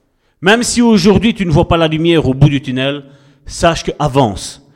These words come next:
parce que la lumière est là devant toi. Elle n'est pas derrière. » C'est comme si tu rentres dans ce tunnel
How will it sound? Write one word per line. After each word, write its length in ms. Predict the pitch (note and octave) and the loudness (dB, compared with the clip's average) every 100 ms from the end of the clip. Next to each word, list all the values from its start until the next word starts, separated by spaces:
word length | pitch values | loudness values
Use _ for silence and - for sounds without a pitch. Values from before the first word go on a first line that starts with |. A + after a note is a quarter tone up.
| _ _ | _ _
parce 160 | - - | -8 -4
que 60 | C3 | -2
la 100 | B2+ | -2
lumière 440 | B2+ C#3 C#3 B2 | -2 -2 -4 -6
est 80 | G#2+ | -6
là 140 | G#2 | -4
devant 300 | G2 F2+ F2+ | -4 -6 -8
toi. 280 | - F2 - _ _ _ _ | -12 -14 -16 _ _ _ _
Elle 100 | A2 | -12
n'est 100 | B2 | -8
pas 140 | A#2+ C#3+ | -4 -4
derrière. » 520 | B2 G#2 F2 - _ _ _ _ _ _ _ _ _ _ _ | -6 -10 -14 -18 _ _ _ _ _ _ _ _ _ _ _
C'est 140 | - | -4
comme 160 | E3 A3 | 0 0
si 120 | A3 | 0
tu 120 | A3 | 0
rentres 220 | F3+ A#3+ B3+ | 2 4 2
dans 80 | |
ce 100 | - | 0
tunnel 420 | A3+ G3 G3+ A3+ | -2 0 2 2